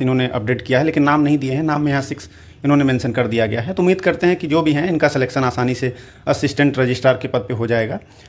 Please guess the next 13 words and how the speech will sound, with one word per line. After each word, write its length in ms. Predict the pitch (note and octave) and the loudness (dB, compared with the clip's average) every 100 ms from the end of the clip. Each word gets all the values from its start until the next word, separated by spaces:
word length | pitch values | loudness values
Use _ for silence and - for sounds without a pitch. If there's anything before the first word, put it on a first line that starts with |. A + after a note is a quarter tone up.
| - | -2
नेक्स्ट 220 | D3+ D#3+ | 0 2
हम 60 | D#3+ | 0
चेक 200 | D#3+ D#3+ | 0 2
करते 240 | C#3+ B2+ | 2 2
हैं 240 | C#3+ F3 - - - - - | 0 -2 -4 -14 -20 -14 -4
जूनियर 340 | B2+ D#3+ E3+ | 2 4 4
असिस्टेंट 440 | D#3+ D3 C3+ B2 | 2 -2 -2 -4
की। 360 | A2 F#3 D4 - - - - - - - _ - | -4 -8 -10 -14 -20 -20 -20 -20 -20 -20 _ -2
जूनियर 360 | D3 D#3+ F#3+ G3+ | 2 6 6 4
असिस्टेंट 480 | F#3+ F#3+ - F#3+ F#3+ | 2 0 2 0 2
में 100 | F3+ | 2
यहाँ 120 | F#3 | 2
टोटल 340 | F3 E3 F#3 | 0 2 2